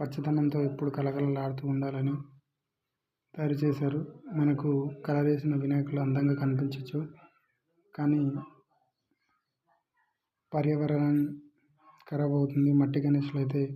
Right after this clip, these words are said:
వాటర్లో ఇంకిపోతాయి కాబట్టి పర్యావరణాన్ని రక్షించినట్టు కూడా అవుతుంది, వాతావరణాన్ని మనం రక్షించినట్టే అవుతుంది. ఇక్కడ చూడొచ్చు ఫ్రెండ్స్, కిరీటాలకు,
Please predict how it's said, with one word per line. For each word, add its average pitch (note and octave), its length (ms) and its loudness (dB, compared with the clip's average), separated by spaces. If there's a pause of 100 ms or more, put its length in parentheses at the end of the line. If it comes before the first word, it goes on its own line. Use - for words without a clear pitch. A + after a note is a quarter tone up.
(640)
వాటర్లో D3 400 0
ఇంకిపోతాయి C#3 520 0
కాబట్టి C#3 340 -4 (2750)
పర్యావరణాన్ని D3 760 2
రక్షించినట్టు C#3 640 -4
కూడా C#3+ 180 0
అవుతుంది, C#3 380 -2 (1120)
వాతావరణాన్ని C#3+ 640 2 (840)
మనం C#3+ 220 2
రక్షించినట్టే C#3 720 -2
అవుతుంది. C#3 340 -2 (840)
ఇక్కడ D3+ 160 -4 (100)
చూడొచ్చు C#3+ 380 -2
ఫ్రెండ్స్, D3 240 0 (1400)
కిరీటాలకు, D3 600 -2